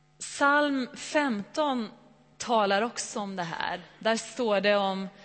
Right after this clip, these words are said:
att leva ett heligt liv. Eller psalmisten frågar, vem får vara nära Gud? Vem får vara i hans tält, på hans berg? Alltså där Gud är,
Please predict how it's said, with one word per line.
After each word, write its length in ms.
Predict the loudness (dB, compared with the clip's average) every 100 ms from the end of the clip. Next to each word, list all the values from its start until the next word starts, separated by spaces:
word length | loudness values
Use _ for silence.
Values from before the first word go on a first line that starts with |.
| -20 -20 -8
att 160 | -4 0
leva 440 | 4 4 4 2
ett 140 | 0
heligt 520 | -4 -4 -4 -4 -6 -10
liv. 360 | -10 -10 -6 0
Eller 460 | 4 6 6 2 -6 -18 -20 -20 -20 _ _ _ _ _ _ _ _ _
psalmisten 760 | -4 4 6 6 2 0 0 0
frågar, 520 | -2 0 2 4 4
vem 720 | 2 -4 2 2 2 -2 -6 -12
får 260 | -6 -4
vara 360 | 0 2 4 2
nära 560 | 2 2 2 0 -2
Gud? 480 | -4 -6 -10 -12 -16 -18 -20 _ _ _
Vem 420 | -2 2 4 2
får 220 | -2 -2
vara 440 | 0 2 2 2 0 -6 -10
i 120 | -6
hans 520 | -2 0 -2 -2 -10
tält, 800 | -10 -2 0 0 -4 -12 -20 -20 -16
på 120 | -10
hans 480 | -4 -2 -2 -4 -10
berg? 560 | -4 0 0 -2 -8 -16 -20 -20 -10 -4
Alltså 280 | -2 -2
där 200 | 0 2
Gud 440 | 2 0 -2 -2 -2 -2
är, 460 | 0 0 -4 -8